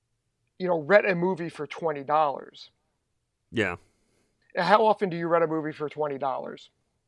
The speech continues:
Speaker 2: Right.
Speaker 1: You know, I, to be fair, I, I have rented some things.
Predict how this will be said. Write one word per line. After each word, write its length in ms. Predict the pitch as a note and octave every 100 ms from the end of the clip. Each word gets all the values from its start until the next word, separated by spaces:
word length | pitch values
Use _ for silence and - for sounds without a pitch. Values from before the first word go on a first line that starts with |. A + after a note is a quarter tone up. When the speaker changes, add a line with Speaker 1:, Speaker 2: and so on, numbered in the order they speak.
| _ _ -
Speaker 2:
Right. 280 | D2+ C2 - _ _ _ _ _ _ _ _ -
Speaker 1:
You 60 |
know, 60 | C#4
I, 180 | - - - _ - - _ _ _ _ -
to 120 | G#3+
be 120 | G3
fair, 320 | G3+ F#3+ G3 A3
I, 220 | G#3+ A3+ -
I 160 | F#3+ G#3
have 220 | A3 F3
rented 360 | F3 E3+ F#3+
some 180 | - G#3+
things. 500 | - D#3 D#3 F#3+ -